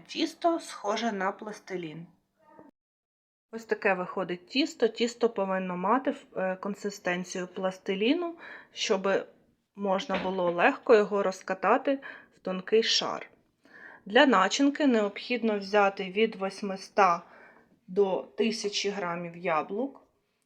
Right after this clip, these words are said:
панірувальні сухарі сто грамів, сто грамів нарізаного мигдалю, сто грамів цукру, цедра одного невеликого лимона,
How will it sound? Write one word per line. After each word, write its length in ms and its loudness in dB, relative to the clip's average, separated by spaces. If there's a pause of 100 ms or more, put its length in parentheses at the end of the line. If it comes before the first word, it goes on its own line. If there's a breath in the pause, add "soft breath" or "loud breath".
(120)
панірувальні 720 6
сухарі 580 -2
сто 280 -2
грамів, 540 0 (320)
сто 320 -2
грамів 540 2
нарізаного 720 -2
мигдалю, 680 -4 (600 loud breath)
сто 260 0
грамів 420 2
цукру, 640 0 (580 loud breath)
цедра 460 6
одного 340 0
невеликого 760 -2
лимона, 680 2